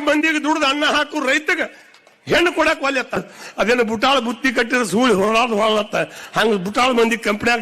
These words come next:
ಸಿಕ್ ಬಿಟ್ಟೇವ್ ನಾವು. ಗಾಡಿಗೆ ಎಣ್ಣಿ, ಗಾಡಿ ಹೊಡೆಯವ್ಗೆ ಎಣ್ಣಿ, ಮನಿಗೆ ಎಣ್ಣಿ, ಹೊಲಕ್ಕೆ ಎಣ್ಣಿ, ರೊಕ್ಕ ಕೊಟ್ಟು ಹಾದೈತಿ ನಮ್ದು ಒಟ್ರದ್ದು ಗೋಯ್ನಿ. ಒಟ್ಟು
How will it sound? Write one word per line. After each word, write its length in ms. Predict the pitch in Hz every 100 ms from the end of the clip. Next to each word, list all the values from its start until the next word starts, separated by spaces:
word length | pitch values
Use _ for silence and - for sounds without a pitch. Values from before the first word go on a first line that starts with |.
| 202
ಸಿಕ್ 200 | 240 226
ಬಿಟ್ಟೇವ್ 240 | 208 220 233 208
ನಾವು. 180 | 202 262 - - 165
ಗಾಡಿಗೆ 460 | 185 214 277 294 277 294
ಎಣ್ಣಿ, 240 | 311 180 - - - - 180
ಗಾಡಿ 260 | 196 240 285 208
ಹೊಡೆಯವ್ಗೆ 480 | 240 269 302 262 277
ಎಣ್ಣಿ, 220 | 320 254 - - - 220 226
ಮನಿಗೆ 420 | 269 311 285 277
ಎಣ್ಣಿ, 180 | 349 277 170
ಹೊಲಕ್ಕೆ 340 | 240 320 311 294 359
ಎಣ್ಣಿ, 200 | 330 233 - - - - - - - - 262
ರೊಕ್ಕ 240 | 277 285 339 349
ಕೊಟ್ಟು 240 | 330 339 208
ಹಾದೈತಿ 340 | 220 302 339 285
ನಮ್ದು 160 | 294 277
ಒಟ್ರದ್ದು 260 | 269 311 311 349
ಗೋಯ್ನಿ. 280 | 320 220 127 - _ _ - - - - - - 330
ಒಟ್ಟು 160 | 359